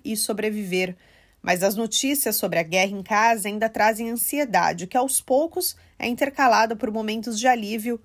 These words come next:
por saber que estão seguras em Portugal. Entre os dias vinte e quatro de fevereiro e vinte e sete de março, o cef havia fornecido status de proteção temporária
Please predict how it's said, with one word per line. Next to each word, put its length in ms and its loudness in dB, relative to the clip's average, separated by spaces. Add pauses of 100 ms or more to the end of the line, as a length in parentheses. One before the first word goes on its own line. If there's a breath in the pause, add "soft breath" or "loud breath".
(120)
por 100 -8
saber 480 0 (100)
que 120 -8
estão 260 -4
seguras 680 -2
em 120 -6
Portugal. 600 -2 (720 soft breath)
Entre 300 0
os 120 0
dias 320 0
vinte 220 -4
e 40 -6
quatro 340 2
de 100 -6
fevereiro 560 0
e 60 0
vinte 320 -6
e 40 -4
sete 360 -2
de 100 -4
março, 540 -2 (240 soft breath)
o 100 -8
cef 420 2
havia 240 0
fornecido 600 -2
status 560 -2
de 100 -4
proteção 500 -6
temporária 640 2